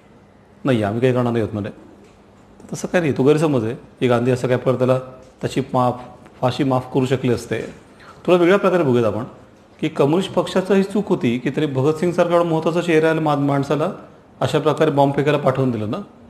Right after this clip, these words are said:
कारण bomb फेकल्यानंतर पकडल्यावर निश्चित होतं, पकडल्यावर केस चालणार आणि केस चालून काय होणार त्याला? थोडक्यात त्याला फाशी देण्याचा निर्णय हा कोणी घेतलाय माहिती आहे?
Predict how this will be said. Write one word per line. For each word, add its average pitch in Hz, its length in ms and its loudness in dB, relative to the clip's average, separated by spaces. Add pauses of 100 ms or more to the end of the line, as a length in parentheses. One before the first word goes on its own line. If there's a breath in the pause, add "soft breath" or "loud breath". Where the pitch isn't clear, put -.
(720)
कारण 127 160 2
bomb 139 240 2
फेकल्यानंतर 160 300 0
पकडल्यावर 156 420 2
निश्चित 151 240 0
होतं, 143 180 0
पकडल्यावर 147 580 0
केस 151 240 0
चालणार 147 260 2
आणि 147 120 0
केस 147 260 -2
चालून 151 180 0
काय 156 120 2
होणार 151 200 0
त्याला? 156 240 0 (1500)
थोडक्यात 135 320 4
त्याला 175 220 2
फाशी 165 300 0
देण्याचा 165 260 0
निर्णय 160 240 2
हा 156 80 0
कोणी 156 240 0
घेतलाय 156 280 0
माहिती 151 200 -4
आहे? 185 100 -10